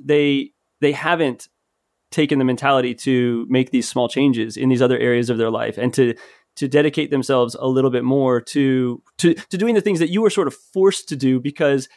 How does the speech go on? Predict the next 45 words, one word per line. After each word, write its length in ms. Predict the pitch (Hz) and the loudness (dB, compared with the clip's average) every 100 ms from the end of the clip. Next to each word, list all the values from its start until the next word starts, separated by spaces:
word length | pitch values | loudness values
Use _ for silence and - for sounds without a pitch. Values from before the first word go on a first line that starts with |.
| - | -2
it 60 | |
was 120 | 175 170 | -2 0
the 100 | 185 | 0
only 200 | 185 170 | 2 2
way 140 | 160 | 2
to, 160 | 143 - | 0 -2
to, 160 | - 135 - - | -8 -14 -14 -2
to 160 | 143 | -2
handle 500 | 127 - 180 202 151 | -2 -2 0 2 2
the 120 | 113 | -2
training 320 | - 123 113 113 | -2 0 0 -2
you 80 | |
were 80 | 110 | -2
doing. 280 | 113 110 107 - - - - | -4 -6 -8 -16 -20 -12 -4
I 80 | |
think 160 | 165 190 | -2 0
the 80 | 156 | 2
reality 340 | 143 160 165 | 2 2 0
for 120 | 147 | -2
most 280 | 147 156 170 | 0 0 0
of 160 | 143 123 | -2 0
us, 240 | 120 - - - | 0 -2 -6 -4
especially 400 | - 160 160 143 | 0 2 2 0
when 140 | 131 | 0
we're 80 | 123 | 0
younger, 340 | 135 160 139 | 0 2 2
is 180 | 117 113 - _ | 0 -2 -8 _
our 100 | - | -4
training 300 | 220 240 160 | 0 2 2
doesn't 300 | 127 120 117 | 2 0 -2
tax 240 | 120 120 - | -2 -2 -2
us 140 | 120 | -6
to 80 | - | -4
that 200 | 113 104 | -4 0
level. 340 | 127 113 110 - | 0 0 -6 -4
And 280 | 143 135 131 | 0 0 -2
because 300 | 151 185 180 | -2 0 0
it's 180 | 143 | -2
not 220 | 139 151 - | -2 -2 -2
taxing 320 | 160 165 175 | -4 -4 -6
us 80 | 170 | -4
to 60 | 180 | -4
that 140 | 165 | 0
level, 240 | 175 180 170 | 0 0 0
it, 260 | 147 - | -2 -4